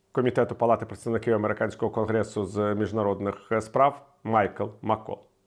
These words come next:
Таким чином, візит делегації з Білого дому до Саудівської Аравії можна вважати доконаним, хоча і не дуже сенсаційним. Адже про склад американської делегації,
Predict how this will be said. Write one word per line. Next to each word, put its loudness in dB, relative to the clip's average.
Таким 4
чином, -2
візит 2
делегації 4
з -2
Білого 2
дому 2
до 2
Саудівської 0
Аравії 2
можна 0
вважати 0
доконаним, 0
хоча 4
і 2
не 4
дуже 2
сенсаційним. -4
Адже 2
про 4
склад 4
американської 0
делегації, 2